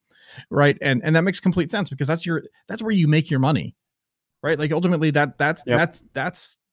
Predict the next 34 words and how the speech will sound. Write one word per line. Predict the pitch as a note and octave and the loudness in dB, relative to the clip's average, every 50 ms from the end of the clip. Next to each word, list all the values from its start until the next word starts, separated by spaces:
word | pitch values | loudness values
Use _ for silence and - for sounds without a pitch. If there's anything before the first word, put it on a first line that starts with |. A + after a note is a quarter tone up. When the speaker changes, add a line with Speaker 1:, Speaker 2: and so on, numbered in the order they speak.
| _ | _
Speaker 1:
the | - B2+ | -12 -12
business | B2 C3 D3+ C3+ C#3+ C3 - | -6 -4 -4 -4 -4 -4 -4
outcome | C3+ C3 A#2 - C#3 B2+ A#2+ | -6 -6 -6 -6 -8 -8 -8
for | - - C3+ A#2+ A#2+ A#2 | -8 -10 -8 -8 -6 -8
a | A#2 | -6
service | - D3 C#3+ C#3 B2 | -8 -8 -8 -8 -10
provider, | A#2+ B2 A#2 A2+ A2+ A2 A#2 A#2 | -10 -10 -8 -8 -8 -8 -8 -10
is | A2+ - | -8 -10
that | B2 G2+ | -10 -12
<laughs> | A2+ - - | -10 -4 -4
layer | D3 B2+ B2 | -4 -4 -2
one | B2 C3+ C#3+ | -2 -4 -4
through | C#3 - C#3 C3+ B2+ | -4 -4 -6 -8 -8
three | - - C#3+ C3 B2+ | -6 -6 -6 -6 -6
works | A#2 G#2+ A#2+ B2+ - - - - | -6 -6 -8 -8 -8 -8 -12 -14
correctly. | - - - A#2+ A#2 A#2 A2+ - _ F#2 D#2 D2+ D2 - _ _ _ _ _ _ _ - - - - | -12 -12 -8 -6 -6 -6 -6 -8 _ -14 -14 -14 -14 -16 _ _ _ _ _ _ _ -20 -20 -6 -4
But | E3+ D3+ C#3 - | -2 -2 -2 -2
the | D#3+ E3 | -2 0
enterprise | G#3+ A3+ - F3 E3 D3+ | 0 0 0 0 0 0
is | D3 | 0
the | C3+ | -4
exact | C#3 B2 D3 D3 D3 - | -2 -2 -4 -4 -4 -4
opposite | C3 F3 F3+ - - - E2 - - _ _ _ _ _ | -4 -4 -4 -6 -8 -10 -12 -14 -16 _ _ _ _ _
because | - D3 C3 D3 C#3+ C3+ B2+ - | -10 -8 -4 -4 -4 -4 -2 -2
they | D#3 F#3 | -4 -2
make | G#3 G3 F#3+ | -2 -4 -4
their | F#3 D#3+ C#3+ | -4 -2 -2
money | C#3 C3 C#3 C#3+ C#3 | -2 -2 -2 -2 -4
from | - - C#3 B2+ B2+ B2 A#2 | -4 -2 -2 -2 0 0 0
layer | A#2+ B2+ B2+ A#2+ | -2 -2 -2 -2
seven, | - - A#2 A2+ A2+ A2+ G2 - - _ _ _ | -2 -2 -2 -2 -2 -4 -6 -8 -16 _ _ _
<laughs> | _ _ G#3 - | _ _ 0 2
right? | - A3 G#3+ F3+ G#3+ G#3+ | 4 4 4 4 4 4
Like, | F#3 F3 E3+ - | 2 2 0 0